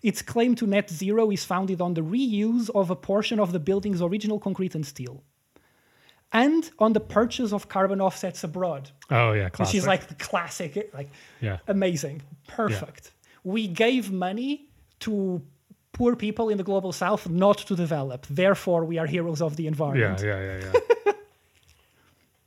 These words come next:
Speaker 1: So these are the two, two of the six best buildings.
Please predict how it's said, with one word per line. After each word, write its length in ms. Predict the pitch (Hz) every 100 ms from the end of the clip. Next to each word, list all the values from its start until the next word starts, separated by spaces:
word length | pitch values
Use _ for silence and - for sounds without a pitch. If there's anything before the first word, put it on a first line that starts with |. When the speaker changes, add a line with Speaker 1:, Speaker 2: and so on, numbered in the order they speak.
| _ _ _ _ _ _ _ _ _ _ _ _ _ _ _ _ _ _ _ _ _ _ _ _ _
Speaker 1:
So 200 | - 202
these 260 | 165 247 240
are 140 | 214
the 120 | 202
two, 480 | 208 196 175 156 151 -
two 200 | 214 208
of 140 | 165
the 40 | 165
six 380 | - 208 -
best 540 | 151 139 151 - - 156
buildings. 580 | 156 143 180 165 -